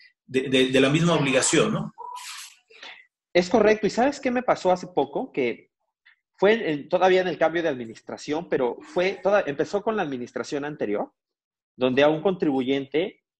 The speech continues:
Speaker 2: eh, con algo muy identificado, era una discusión técnica de unos ingresos, de en qué capi-, en qué título iban, si en el título de,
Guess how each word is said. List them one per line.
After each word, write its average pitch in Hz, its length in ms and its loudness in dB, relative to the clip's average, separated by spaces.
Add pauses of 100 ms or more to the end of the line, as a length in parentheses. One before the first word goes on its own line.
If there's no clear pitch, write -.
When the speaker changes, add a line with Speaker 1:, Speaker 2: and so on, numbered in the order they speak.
Speaker 2:
eh, 110 500 -4
con 135 200 4
algo 180 200 6
muy 170 220 0
identificado, 135 580 0
era 180 120 4
una 196 160 0
discusión 147 540 -4
técnica 135 540 -4 (720)
de 123 120 4
unos 165 280 2
ingresos, 127 600 -2 (220)
de 120 140 4
en 117 100 -2
qué 147 100 -2
capi-, 147 340 0
en 120 120 -8
qué 156 100 0
título 151 340 4
iban, 127 220 2
si 120 100 -14
en 113 60 -6
el 113 100 -8
título 160 400 2
de, 113 200 2